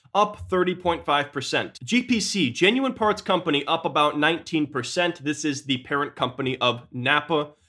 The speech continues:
Coca-Cola, up ten percent. Apple, up thirteen percent. Dunkin' Brands, up six percent. Uh, Microsoft, up around nine percent. National Grid, up two point eight. And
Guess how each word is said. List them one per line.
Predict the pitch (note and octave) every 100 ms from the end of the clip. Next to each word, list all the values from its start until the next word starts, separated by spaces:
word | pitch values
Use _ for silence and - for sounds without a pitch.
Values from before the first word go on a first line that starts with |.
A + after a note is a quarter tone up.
| _
Coca-Cola, | - A#3 A3 F#3+ F#3 D3
up | B2 C3+ -
ten | F3 D#3+
percent. | D3+ C3+ A2 F#2+ - - _ _ -
Apple, | E3+ F3+ D3+ B2+
up | C3 -
thirteen | - C#3 - G3 F#3+
percent. | F3+ - E3+ E3 -
Dunkin' | D3 F3+ G3 F3
Brands, | C3+ D#3 D#3 D#3 C#3
up | C#3+ C#3+ - _
six | - - F3 -
percent. | D3 C3+ C3+ C3 - - _ _ _ -
Uh, | C3 B2 A#2+
Microsoft, | A#2 A3+ B3 F3+ F3+ E3+ E3 E3+
up | D#3
around | D#3+ D3 C#3+ C#3+ A2
nine | B2 C#3+ E3
percent. | F3+ D#3+ G3+ G#3+ - _ _ -
National | E3+ A3 - G3+ F3+
Grid, | C#3+ E3 D#3 -
up | D3+ -
two | D#3
point | C#3 C#3+ C3+ D3+
eight. | E3 - - _
And | D3+ D#3+